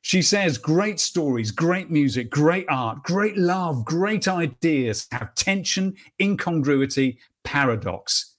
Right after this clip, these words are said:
This era of change, breakdown, breakthrough is gonna require a form of play that allows for epistemological confusion as old ways of perception twist into new presuppositions."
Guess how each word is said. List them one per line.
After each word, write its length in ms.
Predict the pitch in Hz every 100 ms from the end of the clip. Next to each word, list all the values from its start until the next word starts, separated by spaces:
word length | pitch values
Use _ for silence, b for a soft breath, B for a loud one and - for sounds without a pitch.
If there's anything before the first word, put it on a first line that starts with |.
| _ _
This 460 | 110 101 151 202 -
era 280 | 185 123 95
of 200 | 104 -
change, 580 | - 170 127 95 90 B B _
breakdown, 640 | 123 156 151 - 110 87 95
breakthrough 920 | 147 135 135 - - - 180 135 101 95 B B B B
is 140 | - 113
gonna 220 | 170 220
require 400 | 233 - 185 156
a 60 | 143
form 340 | - 170 170
of 120 | 151 -
play 260 | 180 165
that 180 | 139 151
allows 440 | 147 175 208 196
for 240 | - 143 - B _
epistemological 1000 | 190 185 175 175 165 165 180 160 175 165
confusion 960 | 139 156 139 - 185 226 214 135 107 92 B B -
as 180 | 139 127
old 300 | - 165 175
ways 300 | 160 160 147
of 120 | 143 143
perception 720 | 143 - 143 - 135 117 B B -
twist 400 | - 156 - -
into 240 | 135 131
new 360 | 123 123 117 117 B B
presuppositions." 960 | - 165 143 151 139 123 147 147 120